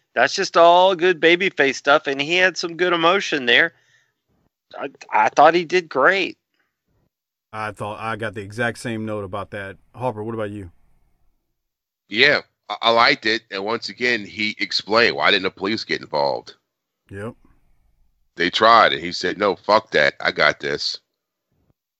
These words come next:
Speaker 2: And that's, like, a very noble thing to do. "No,
Speaker 3: Mm-hmm.
Speaker 2: I don't want your help.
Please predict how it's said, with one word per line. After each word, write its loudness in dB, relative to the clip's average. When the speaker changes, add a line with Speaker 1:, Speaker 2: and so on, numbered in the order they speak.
Speaker 2:
And -6
that's, -2
like, -4
a -6
very 0
noble -2
thing -8
to -14
do. -14
"No, -2
Speaker 3:
Mm-hmm. -4
Speaker 2:
I -2
don't 0
want -2
your -4
help. -10